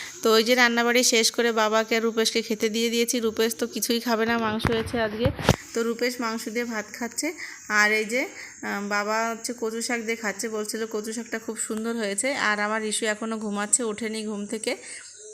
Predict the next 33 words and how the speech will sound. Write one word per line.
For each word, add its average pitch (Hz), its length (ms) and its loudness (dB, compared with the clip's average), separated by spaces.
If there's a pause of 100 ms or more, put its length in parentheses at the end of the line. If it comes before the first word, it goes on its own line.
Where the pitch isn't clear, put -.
(1040)
তারপরে 233 380 4
দিয়েছি 254 280 0
বাবাকে 247 340 -2
তিতো 247 320 -2
শাক, 262 260 -2 (420)
তিতো 214 220 -2
শাক 247 260 0
খেয়েও 233 220 -2
বলছে, 220 280 -4
"বাবা 220 280 0
খুব 226 280 -6
সুন্দর 208 380 -6
হয়েছে।" 220 380 -4
তারপরে 202 400 -4
মাংস 208 280 -4
খেয়েছে, 220 380 -4
মাংস 226 300 -4
বেশি 220 300 -2
খায়নি, 220 320 -4
কমই 208 340 -4
খেয়েছিল। 196 400 -4
আর 196 100 0
বিকালবেলা 208 560 -2
আমার 214 220 -4
রিশুকে 214 440 -4
নিয়ে 214 160 -4
ওর 214 80 -2
দিদি 202 280 -4
বসে 208 340 -2
আছে 214 220 -4
মাঠে। 208 360 -2
আহ, - 880 -6
দেখো 214 440 -2